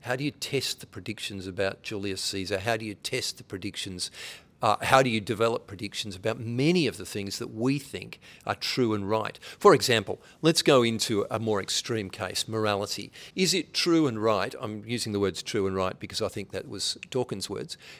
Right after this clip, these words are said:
is it true and right that it's wrong to torture to death innocent three-year-old girls?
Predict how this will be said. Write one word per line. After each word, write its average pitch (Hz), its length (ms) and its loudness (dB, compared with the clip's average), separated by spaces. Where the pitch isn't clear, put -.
is 196 120 6
it 247 140 0
true 240 260 4
and 196 140 10
right 151 320 10
that 156 140 4
it's 135 160 0
wrong 131 560 6
to - 100 -2
torture 135 400 -2
to 123 120 2
death 104 600 2
innocent 127 500 -2
three-year-old 101 800 -2
girls? 110 680 -2